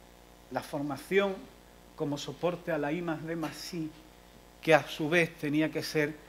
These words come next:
el soporte fundamental del crecimiento de las empresas, de las nuevas empresas, de las empresas con una,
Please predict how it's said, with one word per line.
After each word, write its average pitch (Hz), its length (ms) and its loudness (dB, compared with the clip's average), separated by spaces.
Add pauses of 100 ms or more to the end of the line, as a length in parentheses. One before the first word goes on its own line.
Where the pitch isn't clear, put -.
(160)
el 139 120 -4
soporte 143 440 -2
fundamental 143 580 2
del 131 180 0
crecimiento 147 840 4 (380)
de 151 440 10
las 127 280 2
empresas, 143 580 4
de 135 80 0
las 120 200 0
nuevas 160 280 4
empresas, 139 420 0
de 139 60 4
las 135 160 0
empresas 147 480 0 (320)
con 156 160 4
una, 170 320 6